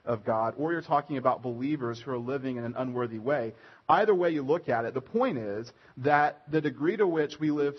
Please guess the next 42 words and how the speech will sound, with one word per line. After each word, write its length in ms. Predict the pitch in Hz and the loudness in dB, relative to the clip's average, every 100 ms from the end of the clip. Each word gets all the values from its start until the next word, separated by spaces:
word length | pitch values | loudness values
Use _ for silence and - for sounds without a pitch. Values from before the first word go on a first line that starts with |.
| - | -6
today 600 | 123 123 143 156 110 110 | -6 -2 0 0 -2 -4
in 80 | 120 | -4
a 80 | 117 | -2
righteous 560 | 120 131 143 156 135 | 0 0 -2 -8 -6
and 140 | 135 123 | -6 -2
worthy 280 | 131 123 | -2 -2
manner 360 | 117 131 139 120 | -4 -2 -2 -2
will 180 | 117 117 | -4 -4
increase 480 | 151 190 185 147 131 | -4 -4 -6 -8 -4
our 160 | 127 117 | -4 -4
joy 520 | 110 131 139 107 101 - _ - | -6 -2 0 0 -4 -10 _ -14
then 560 | 117 123 160 120 104 110 | -4 0 2 0 -4 -8
when 120 | 131 | -10
Christ 380 | 120 131 127 - | -4 -2 -4 -8
returns. 520 | 117 123 113 101 - _ _ _ - | -10 -8 -8 -10 -16 _ _ _ 4
That 360 | 127 127 - | 4 4 0
we 140 | 131 151 | -2 -2
should 240 | 170 147 | -2 -8
seek 360 | - 196 214 - | -8 -8 -10 -4
to 80 | |
live 180 | 160 143 | 0 0
in 80 | 131 | 0
such 220 | 127 127 | -4 -4
a 40 | 131 | -2
way 180 | 123 | -2
that 140 | 123 123 | -2 -2
we 80 | 127 | -4
won't 220 | 123 110 | -4 -4
be 100 | 120 | -4
ashamed. 460 | 113 156 147 113 | -4 -4 -6 -4
And 80 | 127 | -2
I 60 | 175 | 0
know 120 | 196 | 0
for 140 | 190 | -2
myself, 520 | 151 127 - 208 139 123 | -2 -4 0 2 2 0
there 120 | 143 | -4
are 40 | |
plenty 300 | 123 185 202 | -2 -4 -2
of 140 | 139 117 | -4 -2
times 400 | 120 104 95 - _ - _ | -2 -2 -8 -14 _ -20 _
where, 460 | 135 135 127 123 123 | 2 4 4 4 2
um, 360 | 120 120 113 | 0 0 -4